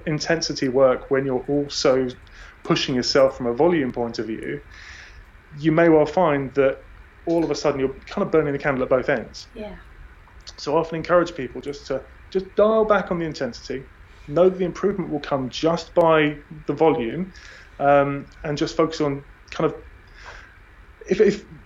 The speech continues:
Speaker 1: frequency, volume, and intensity are different levers. You can just pull one lever at a time. You don't need to pull two
Speaker 2: Yeah.
Speaker 1: levers at a time,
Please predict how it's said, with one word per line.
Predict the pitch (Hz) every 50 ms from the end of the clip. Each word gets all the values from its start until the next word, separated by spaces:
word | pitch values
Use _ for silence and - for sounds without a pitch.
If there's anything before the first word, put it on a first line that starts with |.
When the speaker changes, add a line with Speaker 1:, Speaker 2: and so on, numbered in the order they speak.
| - - -
Speaker 1:
frequency, | 247 233 - 214 185 - 190
volume, | 165 185 180 180 175
and | 170 165
intensity | 160 - 180 175 165 - 151
are | 143
different | 165 170 170 151 156
levers. | 170 190 185 202 208 208 - -
You | 165
can | - - -
just | - 240 226 226
pull | - - 180
one | 160 160 151
lever | 147 143 139 139 -
at | - -
a | - - 120
time. | 123 127 123 - - - - - - - - - - - - -
You | - 160
don't | 160
need | 180 175 170
to |
pull | - - - 160 -
two | 202 160
Speaker 2:
Yeah. | 147
Speaker 1:
levers | 135 131 131 - -
at | -
a | - - 131 123
time, | 123 120 120